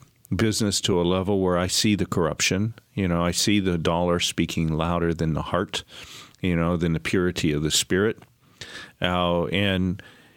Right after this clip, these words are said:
you know, and it's a sad thing, but it is. Any system has corruption to it, uh, to some level.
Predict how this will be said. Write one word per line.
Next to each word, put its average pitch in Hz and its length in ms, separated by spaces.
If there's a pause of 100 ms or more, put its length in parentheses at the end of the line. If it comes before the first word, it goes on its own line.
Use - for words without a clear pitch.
(160)
you 95 120
know, 95 220
and 101 240
it's - 200
a - 40
sad 92 380
thing, 85 480 (260)
but 87 180
it 87 220
is. 98 360
Any 104 200
system - 580 (160)
has 85 320
corruption - 520
to - 220
it, - 280 (640)
uh, 80 640
to - 140
some 87 260
level. - 440